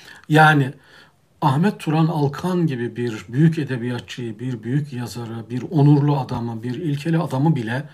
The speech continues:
iktidarın baskısı, zorbalığı, hukuksuzluğu adeta şirazeden çıkarıyor. E, karakterinden taviz vermeye zorluyor. Bunu görmek lazım. E, ayıplamıyorum dediğim gibi Ahmet Turan Alkan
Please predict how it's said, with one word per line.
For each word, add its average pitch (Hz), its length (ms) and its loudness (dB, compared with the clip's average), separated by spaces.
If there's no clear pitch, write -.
iktidarın 147 800 -2
baskısı, - 680 -8
zorbalığı, 127 840 0
hukuksuzluğu 139 1080 -2
adeta 139 500 -2
şirazeden 135 680 -2
çıkarıyor. 120 680 -6
E, 117 380 -6
karakterinden 147 840 0
taviz 123 500 -6
vermeye 110 360 -8
zorluyor. 101 480 -12
Bunu 165 140 6
görmek 117 400 -4
lazım. 120 360 -6
E, 131 60 -6
ayıplamıyorum 151 680 2
dediğim 120 340 -6
gibi 113 200 -8
Ahmet 117 300 -10
Turan 120 220 -12
Alkan 117 500 -8